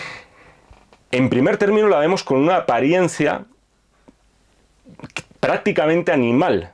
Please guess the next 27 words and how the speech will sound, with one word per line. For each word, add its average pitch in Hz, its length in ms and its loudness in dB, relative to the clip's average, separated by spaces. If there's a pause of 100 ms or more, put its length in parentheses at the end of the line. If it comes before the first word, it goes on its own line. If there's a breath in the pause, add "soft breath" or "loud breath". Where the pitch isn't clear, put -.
(120)
a - 100 -6
Nikita. 101 500 -4
Es 127 200 -4
una 160 680 0
salvaje 120 920 -2
indomable. 123 720 0 (440)
Un 123 140 0
buen, 180 180 2
<laughs> 156 200 2
un 175 200 2
mal 208 200 2
salvaje 160 500 0
en 139 80 2
este 156 240 -2
caso, 135 300 0
no 131 160 0
como 156 280 2
el, 139 360 2
el 120 140 0
buen 135 180 0
salvaje 131 460 -2
de, 110 400 0
de 101 720 0 (600 loud breath)
Truffaut, 127 540 0
el 107 100 -2
pequeño 113 420 -2
ja-, 104 180 -6